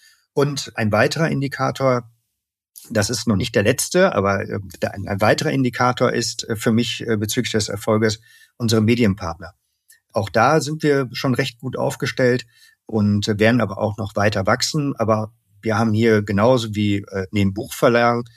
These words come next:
Partner dabei aus, ähm, beispielsweise im Krankenhausbereich, äh, aus dem I-T-Bereich, aus dem Gesundheitsfachberufebereich. Und die mal zusammenzubekommen, das ist schon spannend.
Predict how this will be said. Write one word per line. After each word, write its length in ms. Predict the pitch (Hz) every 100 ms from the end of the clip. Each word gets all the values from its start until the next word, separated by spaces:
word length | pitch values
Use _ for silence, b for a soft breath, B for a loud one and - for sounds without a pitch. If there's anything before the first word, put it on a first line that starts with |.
| B B B B _ _
Partner 300 | 117 127 113
dabei 500 | 110 113 110 107 107
aus, 540 | 104 98 - - -
ähm, 320 | 98 95 95 98
beispielsweise 560 | 101 107 - 104 92
im 80 | 104
Krankenhausbereich, 1040 | 104 160 120 113 - - 101 98 98 - -
äh, 100 | 104 104
aus 120 | 110
dem 100 | 139
I-T-Bereich, 800 | 131 - 160 127 110 101 98 98 b b b _
aus 120 | 107
dem 100 | 123
Gesundheitsfachberufebereich. 1300 | 113 135 131 - - 110 123 110 107 107 98 101 104 b b b
Und 340 | - 110 110 - _ _ _ _ _ _ -
die 100 | 160
mal 200 | 160 147
zusammenzubekommen, 800 | - 135 196 208 117 104 104 98
das 160 | 98
ist 100 | 107
schon 180 | - 90
spannend. 520 | - 101 107 160 -